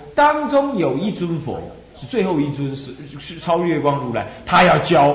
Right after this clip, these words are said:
大势至菩萨了。他怎么教呢？看丁一，分两科，丁一是什么？标名啊，标这个教法的名称，标这个教法的名称，他怎么说呢？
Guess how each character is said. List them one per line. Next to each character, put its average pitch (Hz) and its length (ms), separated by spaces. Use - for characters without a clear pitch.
大 135 160
势 127 180
至 120 120
菩 101 180
萨 95 120
了。 87 140
他 320 140
怎 208 200
么 202 140
教 262 400
呢？ 262 180
看 151 200
丁 147 240
一， 147 180
分 165 220
两 123 280
科， 117 200
丁 160 240
一 160 180
是 151 120
什 127 100
么？ 107 240
标 175 280
名 127 420
啊， 113 220
标 294 320
这 - 180
个 220 80
教 185 460
法 98 160
的 107 80
名 110 240
称， 143 180
标 170 260
这 175 120
个 151 100
教 143 280
法 101 120
的 90 100
名 92 280
称， 110 100
他 117 80
怎 113 80
么 117 100
说 131 180
呢？ 131 140